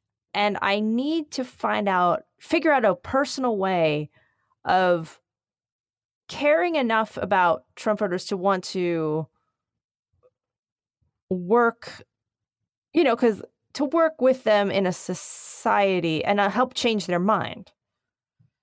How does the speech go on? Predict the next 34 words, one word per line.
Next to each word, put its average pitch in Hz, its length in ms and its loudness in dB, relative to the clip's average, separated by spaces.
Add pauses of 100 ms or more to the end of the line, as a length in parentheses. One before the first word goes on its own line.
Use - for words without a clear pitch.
(420)
But - 160 0
even 240 200 2
though 202 100 4
I 196 60 2
know 196 120 4
I 185 80 2
can't, 202 260 -2 (180)
I 320 140 2
just 415 220 -2
need 349 200 4
to 302 80 -2
know 269 200 2
how 233 200 0
to 220 80 -4
be 220 180 -4
more, 190 640 0 (340)
I'm, 247 240 0
uh, 233 180 0
tolerant 392 500 2
is - 120 -2
not 320 180 2
the 320 80 2
word 294 260 2 (240)
I'm 254 180 0
looking 294 280 -2
for, 160 240 0
because 202 460 -2 (320)
I 240 100 4
don't 254 240 0
think 254 220 -4
it 247 100 -2
should 370 240 0
be 233 120 -2
tolerated. - 680 -2